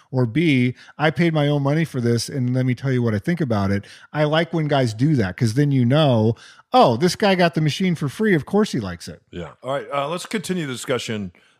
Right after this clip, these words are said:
Speaker 2: uh, 'cause we got, we got some breaking news here, which by the time you hear this won't be breaking news, but I think it, um, I think it's part of the discussion that we're having right, right now. So let's continue that in one minute.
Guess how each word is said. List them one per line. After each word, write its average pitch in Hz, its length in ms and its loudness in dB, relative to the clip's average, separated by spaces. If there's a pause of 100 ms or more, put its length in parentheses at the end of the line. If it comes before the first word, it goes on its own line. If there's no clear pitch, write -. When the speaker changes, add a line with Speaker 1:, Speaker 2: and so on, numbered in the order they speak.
(100)
Speaker 2:
uh, 98 160 -8
'cause 104 260 -14
we 113 100 -12
got, 120 140 -14
we 113 80 -8
got 117 160 -6
some 104 140 -8
breaking 101 340 -4
news 92 240 -6
here, 82 140 -10
which 87 160 -14
by 113 100 -4
the 98 60 -10
time 107 240 -10
you 92 80 -10
hear 92 180 -10
this 82 180 -14
won't 87 200 -12
be 92 80 -12
breaking 80 380 -16
news, 73 300 -20
but 76 200 -16 (560)
I 90 80 -14
think 98 260 -12
it, 90 340 -8 (460)
um, 78 600 -18 (680)
I 120 60 -4
think 143 140 -2
it's 120 100 -6
part 120 220 -4
of 104 40 -6
the 98 60 -6
discussion 95 360 -10
that 80 100 -12
we're 80 80 -14
having 82 240 -12
right, 76 260 -16
right 85 180 -10
now. 73 200 -16
So 92 160 -12
let's 87 100 -10
continue 92 400 -10
that 80 160 -12
in 76 80 -20
one 69 140 -20
minute. 62 160 -20